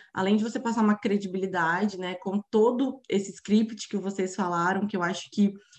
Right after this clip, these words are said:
isso já mostra um profissionalismo que diferencia, né, de outros profissionais que chegam, assim, despreparados. Hoje eu tenho essa noção de que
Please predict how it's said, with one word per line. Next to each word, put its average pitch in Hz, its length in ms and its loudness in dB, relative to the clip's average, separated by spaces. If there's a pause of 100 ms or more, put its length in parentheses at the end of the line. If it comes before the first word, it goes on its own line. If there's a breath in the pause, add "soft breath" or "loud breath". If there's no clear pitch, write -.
isso 202 180 0
já 202 200 6
mostra 202 400 4
um 220 100 4
profissionalismo 196 1000 0 (440 soft breath)
que 220 120 4
diferencia, 240 1200 0 (240 loud breath)
né, 185 200 0
de 190 180 2
outros 220 400 2
profissionais 185 760 0
que - 120 -6
chegam, 185 420 2
assim, 185 380 -2 (220)
despreparados. 185 1000 2 (420 soft breath)
Hoje 202 240 6
eu 226 60 2
tenho 226 200 2
essa 226 260 0
noção 226 680 2
de 196 160 -2
que 202 280 2